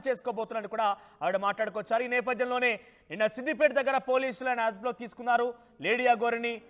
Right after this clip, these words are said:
ఆ, ఎస్కాట్ సహాయంతో ఆవిడని మంచిర్యాల జిల్లా నెన్నెల మండలం కుషన్పల్లి గ్రామానికి తరలించారు. ప్రస్తుతం పోలీసు నిర్బంధంలో ఉన్నారు లేడీ అఘోరి. రేపు తను చెప్పిన సమయానికి ఏం జరుగుతుందో చూడాల్సిన అవసరం అయితే ఉంది.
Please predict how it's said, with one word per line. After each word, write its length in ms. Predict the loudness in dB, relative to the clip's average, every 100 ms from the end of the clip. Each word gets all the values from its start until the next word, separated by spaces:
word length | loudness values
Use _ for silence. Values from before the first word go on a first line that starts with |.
| _ -6
ఆ, 160 | 2 2
ఎస్కాట్ 800 | 2 0 2 4 4 6 6 4 -4 _ _ 0
సహాయంతో 480 | 4 4 4 4
ఆవిడని 480 | 6 6 4 -2 -6 -12 _ _ -6
మంచిర్యాల 520 | -4 -2 2 4 4
జిల్లా 520 | 0 2 6 6 4 0
నెన్నెల 340 | -4 -2 -2
మండలం 400 | 0 -2 0 -2 -4 -8
కుషన్పల్లి 600 | 0 4 4 4 -2 2
గ్రామానికి 400 | 2 2 0 0
తరలించారు. 600 | -2 -2 0 2 2 -2 -8 _
ప్రస్తుతం 300 | -2 0 0
పోలీసు 400 | 0 4 4 4
నిర్బంధంలో 540 | -4 -2 0 2 6 6
ఉన్నారు 420 | 6 6 4 2 -4 -12
లేడీ 280 | 2 4 6
అఘోరి. 460 | 6 6 4 2 -4 -14 _ -6
రేపు 480 | 8 12 12 8 2 0
తను 80 |
చెప్పిన 320 | 4 2 6 4
సమయానికి 480 | 4 0 -2 -4
ఏం 220 | 4 4 6
జరుగుతుందో 480 | 4 2 0 0 0 2
చూడాల్సిన 380 | 4 4 4
అవసరం 380 | 2 2 2 -2
అయితే 180 | -2 -2
ఉంది. 320 | -2 -2 -6